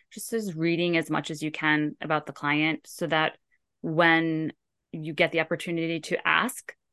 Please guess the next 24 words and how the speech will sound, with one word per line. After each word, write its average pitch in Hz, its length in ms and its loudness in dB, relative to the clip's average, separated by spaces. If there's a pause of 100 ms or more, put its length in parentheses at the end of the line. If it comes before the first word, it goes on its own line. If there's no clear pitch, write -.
(160)
the 233 80 4
client, 269 480 6
like, 190 240 0
"What's 185 360 -2
on 226 100 2
your 214 140 2
mind?" 240 420 4 (280)
it's, - 440 2
you're 202 120 6
asking 214 340 4
the 190 120 0
cl-, - 220 -10
the 190 80 -2
client 185 340 0
in 170 100 -2
an 156 100 -2
informed 147 420 -4
way. 156 300 -2 (520)
Um, 170 220 4
I 170 140 4
think 196 140 2
a 185 40 4
lot 170 220 6
of 165 260 6